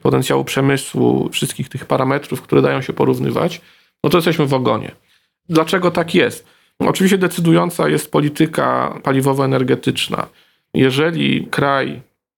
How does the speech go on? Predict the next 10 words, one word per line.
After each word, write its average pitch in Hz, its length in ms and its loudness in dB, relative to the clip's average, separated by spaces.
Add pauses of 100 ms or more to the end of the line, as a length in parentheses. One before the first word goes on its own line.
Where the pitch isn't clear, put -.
(100)
decyduje 135 680 2
się 123 200 -2
na 117 360 0
dany 131 320 0
kierunek 131 360 2
transformacji 127 640 0
energetycznej, 139 960 0
to 139 160 0
z 131 60 0
reguły 143 560 4